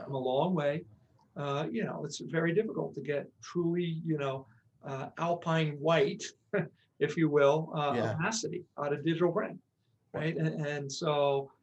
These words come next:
Speaker 1: uh, we've come a long way. There's still some steps to go forward, but I would say if I look at other markets other than the E T G, the, the
Speaker 2: Yeah.
Speaker 1: conversation of quality is actually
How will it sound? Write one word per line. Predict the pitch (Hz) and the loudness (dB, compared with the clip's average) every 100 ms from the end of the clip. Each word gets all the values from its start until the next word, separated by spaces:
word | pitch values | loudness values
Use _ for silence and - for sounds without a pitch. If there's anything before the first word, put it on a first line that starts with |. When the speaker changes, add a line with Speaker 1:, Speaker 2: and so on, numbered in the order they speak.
| _ _ - | _ _ -20
Speaker 1:
uh, | - - - - 277 | -20 -20 -18 -10 0
we've | 196 - | 0 0
come | 254 254 | 0 4
a | 214 | 4
long | 196 190 | 6 4
way. | 175 175 175 | 4 4 4
There's | 165 156 | 2 0
still | - 185 185 | 2 4 4
some | - 170 | 2 -4
steps | - - - - - | -2 0 0 -2 -8
to | 151 | -4
go | 135 151 147 | 2 2 2
forward, | 175 156 156 151 | 2 6 6 4
but | 160 143 - - _ _ - | 0 -2 -4 -20 _ _ -2
I | 202 233 | 2 4
would | 202 | 4
say | - 165 143 | 2 4 4
if | - | 4
I | 185 | 0
look | 226 226 | 0 0
at | - 143 | -4 -2
other | 147 | 2
markets | 160 160 175 - - - | 2 2 -2 -4 -4 -2
other | 151 175 | 0 0
than | 180 180 | 0 0
the | |
E | 185 180 | 0 -2
T | 202 | -4
G, | 180 208 240 - - _ _ - | -4 -2 -4 -6 -14 _ _ -2
the, | 151 127 | -2 -2
the | 151 | -4
Speaker 2:
Yeah. | 127 | -2
Speaker 1:
conversation | 165 156 139 - 165 170 - 156 - | 0 0 -2 -2 2 2 0 -6 -8
of | - - - | -12 -14 -4
quality | 143 147 175 214 311 - _ _ _ _ - | 0 0 0 -2 -6 -12 _ _ _ _ -4
is | 151 - | -4 -4
actually | 165 185 - 160 | -2 0 -2 -6